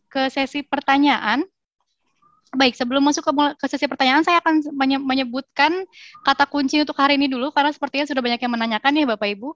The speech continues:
Kata kuncinya adalah dana perimbangan. Jadi mohon untuk dapat diisikan pada daftar hadir. Kata kuncinya, saya ulangi lagi, adalah dana perimbangan.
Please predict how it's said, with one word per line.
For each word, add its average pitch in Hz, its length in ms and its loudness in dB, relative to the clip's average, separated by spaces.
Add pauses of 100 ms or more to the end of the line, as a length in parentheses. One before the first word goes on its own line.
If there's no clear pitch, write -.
(360)
Kata 269 240 2
kuncinya 285 560 4
adalah 254 400 4
dana 254 480 2
perimbangan. 247 800 -2 (320)
Jadi 226 240 0
mohon 254 320 4
untuk 254 240 -4
dapat 220 480 -2
diisikan 233 560 -2
pada 202 640 2 (260)
daftar 208 320 -2
hadir. 208 400 0 (400)
Kata 214 300 -4
kuncinya, 226 420 0
saya 294 160 0
ulangi 214 300 0
lagi, 208 320 -2
adalah 214 400 0
dana 220 340 -2
perimbangan. 196 640 -4